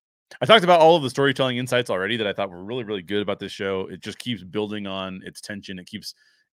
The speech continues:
there's a lot, there, there are a lot of twists and turns, but the, I, I do really feel like those twists and turns are earned. Not as maybe, not as, maybe as much as a Better Call Saul or a Breaking Bad, which I believe are two of the best written shows in the history of television.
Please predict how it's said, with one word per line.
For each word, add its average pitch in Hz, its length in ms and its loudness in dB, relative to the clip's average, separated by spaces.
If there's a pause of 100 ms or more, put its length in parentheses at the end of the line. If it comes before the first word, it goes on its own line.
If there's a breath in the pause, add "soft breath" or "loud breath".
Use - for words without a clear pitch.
(140)
there's 135 400 2
a 139 40 4
lot, 151 300 4
there, 135 240 2
there 135 180 2
are 139 220 6
a 147 60 4
lot 131 140 4
of - 100 -6
twists - 340 -8
and 104 120 -10
turns, 123 420 -10
but - 160 -18
the, 113 100 -6
I, 107 160 0 (240)
I 110 100 -2
do 131 280 -4
really 127 220 -2
feel 113 180 -8
like 107 140 -4
those 90 240 -10
twists - 280 -8
and 101 100 -14
turns 107 300 -10
are 92 200 -10
earned. 113 380 -12 (600)
Not 175 280 6
as 135 200 0
maybe, 123 400 -2
not 127 240 0
as, 143 120 -2
maybe 127 220 -2
as 104 120 -4
much 110 220 -4
as 90 160 -6
a 82 260 -6
Better 101 220 -2
Call 95 280 -6
Saul 92 280 -6
or 87 160 -6
a 80 60 -10
Breaking 90 360 -8
Bad, 87 360 -2 (300 soft breath)
which 113 220 -8
I 127 120 4
believe 127 300 -4
are 95 140 -10 (100)
two 131 220 -4
of 104 100 -4
the 95 100 -6
best 107 420 -6
written 104 340 -10
shows 95 680 -8 (200)
in 110 80 -10
the 98 80 -12
history 107 420 -10
of 80 100 -12
television. 113 600 -8